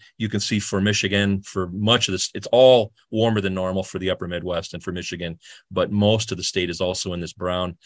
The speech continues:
drier than normal. So it did increase the odds of that. Now, that's for the whole month of September. So,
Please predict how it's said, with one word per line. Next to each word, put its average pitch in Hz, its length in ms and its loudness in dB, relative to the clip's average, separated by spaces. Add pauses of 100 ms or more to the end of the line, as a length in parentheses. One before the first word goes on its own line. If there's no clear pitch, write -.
(160)
drier 92 320 4
than 90 160 -4
normal. 87 320 -6
So 92 340 -2 (180)
it 98 220 -2
did 120 460 4 (240)
increase 113 420 0
the 95 180 -4
odds 104 260 2
of 90 100 0
that. 90 200 2
Now, 95 120 -2
that's 110 160 2
for 98 100 -4
the 92 60 -4
whole 101 220 -2
month 95 260 -2
of - 80 -12
September. 87 500 -6
So, 104 380 2